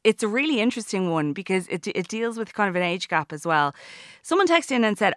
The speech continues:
"I'm a woman and my girlfriend's a good bit older than me. She's forty and I'm thirty. We've been together for four years.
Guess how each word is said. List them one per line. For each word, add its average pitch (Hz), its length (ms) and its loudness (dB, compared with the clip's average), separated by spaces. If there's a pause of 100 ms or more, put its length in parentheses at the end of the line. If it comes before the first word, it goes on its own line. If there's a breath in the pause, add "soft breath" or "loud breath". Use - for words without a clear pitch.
"I'm 294 180 8
a 320 60 4
woman 214 300 4
and 190 80 2
my 190 100 -2
girlfriend's 202 480 2
a - 20 -8
good 190 220 0
bit 185 200 -2
older 185 320 2
than 170 180 -4
me. 139 180 -4
She's 247 320 -4
forty 202 520 -2
and 180 120 -2
I'm 170 200 2
thirty. 175 560 -6
We've 160 160 -8
been 196 160 -4
together 185 360 -2
for 175 160 -16
four 180 340 -6
years. 165 500 -4